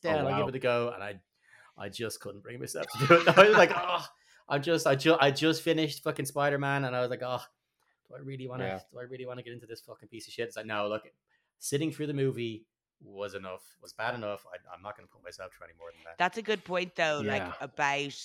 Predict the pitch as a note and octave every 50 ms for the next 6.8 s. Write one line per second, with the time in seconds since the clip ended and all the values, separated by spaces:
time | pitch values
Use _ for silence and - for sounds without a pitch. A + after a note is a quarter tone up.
0 | - - _ _ _ - D#3 D3+ D3 C#3+ C3+ - E3 E3 D3+ D3 C#3 - C#3+ -
1 | D3 D3 C#3+ D3+ D3+ D#3 D#3+ F3 E3+ D#3 D#3 D#3+ D3+ D3 D3 C#3 C#3 C#3 D3+ D3
2 | C#3+ C3 - C#3+ C3+ C3+ - - C#3 C#3 C3 C3+ C#3 C#3 C3 A#2+ G#2+ - _ _
3 | - _ - D#3 D3 D3 C3+ - C#3 C3+ - - C#3 - - C#3+ C3 _ - -
4 | - - - C#3+ C#3 C3+ C3 B2 - - - - - _ _ _ - - _ _
5 | _ _ _ _ _ _ _ _ _ _ - B2+ B2 - - - - D#3+ D#3+ C#3+
6 | C#3 C#3 C3+ C3 C3+ C3+ C3+ C3+ C3+ C3 C3 B2+ B2 A#2+ -